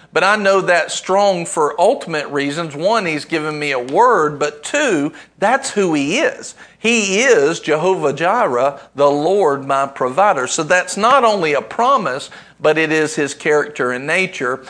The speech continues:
It's what He's written in my heart, in my spirit. That's who He is. So we can always believe God to be our provider. We can always believe God to be our healer. He's always the healer.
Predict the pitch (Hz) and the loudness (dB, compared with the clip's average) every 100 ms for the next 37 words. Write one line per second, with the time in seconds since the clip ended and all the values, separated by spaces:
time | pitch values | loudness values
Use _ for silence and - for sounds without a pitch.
0 | - - 123 147 151 143 123 135 175 202 | -14 -12 -4 2 2 2 -2 0 2 0
1 | 180 175 165 165 196 175 147 143 143 151 | 0 0 0 2 2 2 2 2 0 -6
2 | 151 143 135 - 180 170 120 - - - | -4 -4 -6 -4 0 0 -2 -6 -6 0
3 | 160 160 - 175 143 139 139 180 123 - | 2 0 -2 -2 -2 -4 -4 -2 -2 -6
4 | - - - - 180 170 160 240 - 185 | -16 -20 -18 -4 0 0 0 -2 0 0
5 | 190 214 185 - 160 160 143 156 151 143 | 0 0 -2 -2 -2 -2 0 2 2 -2
6 | 143 139 139 143 143 165 120 139 147 143 | -2 -2 -2 -2 0 0 0 -4 -4 0
7 | 165 165 151 - 151 147 151 135 131 139 | 0 0 -2 -6 -4 -2 -2 -2 0 0
8 | 123 - 131 143 135 123 131 - 185 165 | 0 -4 -6 -4 -2 -2 -6 -8 -6 -6
9 | 120 - 165 147 - - 196 226 254 208 | -8 -10 -8 -8 -6 0 2 4 2 2
10 | 160 143 131 139 139 139 117 - | 0 -2 -6 -8 -6 -8 -10 -12